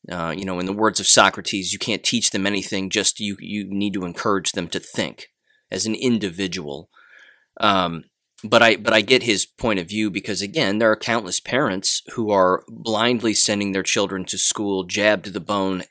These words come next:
covered in masks, and, uh, and they themselves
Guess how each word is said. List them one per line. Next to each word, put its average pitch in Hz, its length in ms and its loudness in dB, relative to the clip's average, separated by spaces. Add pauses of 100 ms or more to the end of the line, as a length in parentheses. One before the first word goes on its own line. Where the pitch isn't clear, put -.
(140)
covered 107 320 0
in 92 140 -4
masks, 92 560 0 (680)
and, 101 480 -4
uh, 92 380 0 (420)
and 98 220 -2
they 107 180 0
themselves 98 800 2